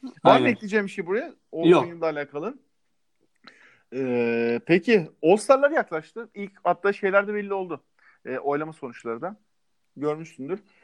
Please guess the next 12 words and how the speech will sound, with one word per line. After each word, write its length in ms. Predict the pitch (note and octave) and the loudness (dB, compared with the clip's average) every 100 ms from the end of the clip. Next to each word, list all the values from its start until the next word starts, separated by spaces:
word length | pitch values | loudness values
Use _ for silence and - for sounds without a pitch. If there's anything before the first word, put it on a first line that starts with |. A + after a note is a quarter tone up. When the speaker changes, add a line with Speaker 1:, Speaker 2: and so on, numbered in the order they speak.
| _ | _
Speaker 2:
Hı 80 | C3 | -4
hı. 80 | C3+ | 0
Speaker 1:
Ee, 1080 | C3+ C#3 C#3 C#3 C#3 C3+ C3+ C3+ C3 B2+ C3 | 2 2 2 2 2 0 0 0 -2 -2 -4
bir 380 | D3+ A3+ A3 - _ - | -2 -2 -2 -8 _ 0
All-Star 320 | E3+ G3+ A#3+ | 2 4 2
seçimlerini 500 | A3 A3 - G#3 G#3+ | 0 -4 -6 -4 -2
yapalım 400 | A#3 A3 A3+ G#3 | -4 0 0 -2
dedim. 260 | D#3 A3+ C4+ _ _ _ _ _ _ - | -4 -8 -10 _ _ _ _ _ _ 0
Abi 300 | C#3 F3 A3+ G3 D#3+ | 2 2 0 -6 0
Doğu'dan 320 | F3+ B3 F4 | 2 4 2
başlayalım 380 | A#3+ - F#3 E3+ | -2 -4 -12 -12
usulen. 380 | E3 G3 G#3 | -12 -6 -6